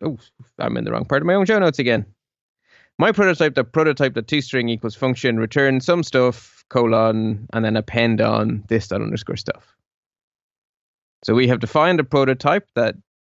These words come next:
contains two functions, one to get or set the stuff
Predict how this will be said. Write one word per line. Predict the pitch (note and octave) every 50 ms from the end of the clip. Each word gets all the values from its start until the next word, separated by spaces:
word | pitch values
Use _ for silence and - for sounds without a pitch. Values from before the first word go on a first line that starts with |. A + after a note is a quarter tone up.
| _ _ _ _ _ _ -
contains | C3 A2+ G#2 - B2 A#2 A2+ A2+ A2+ A2+ G#2+ - - -
two | - B3+ A3+
functions, | - - A#2 G#2+ G#2 - A2 A2+ - - B2+ - - - _ _ _ _ _ _ _ _ _ _ _
one | - A2+ D3+ E3 D#3+ D#3 C#3+
to | - - D3
get | A#2+ G#2+ C#3 C#3+ C#3+ C3+ -
or | - C3 B2
set | G#2+ - B2 A2+ A2+ -
the | -
stuff | A#2 - - E3+ D#3+ D#3 - - -